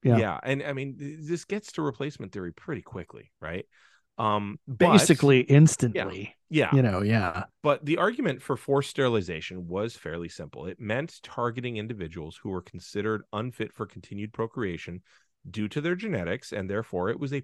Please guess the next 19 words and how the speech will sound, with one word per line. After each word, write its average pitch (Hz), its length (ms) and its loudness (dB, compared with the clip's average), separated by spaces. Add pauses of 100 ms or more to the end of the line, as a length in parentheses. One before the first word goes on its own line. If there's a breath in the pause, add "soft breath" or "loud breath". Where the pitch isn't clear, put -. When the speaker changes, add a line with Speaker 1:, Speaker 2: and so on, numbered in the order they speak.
Speaker 2:
public 139 480 -4 (100)
good. 127 420 -4
And 98 160 -8
if - 140 -12
it's 104 120 -10
a 107 40 -8
public 139 420 -4
good 110 380 0
during 90 220 -4
the 107 60 -6
Progressive 127 520 -4
Era, 76 280 -10 (460)
then 101 260 -2
by 90 200 -4
gum, 92 260 -4
it 104 100 -10
should - 180 -12
be 76 120 -14
done. 90 340 -4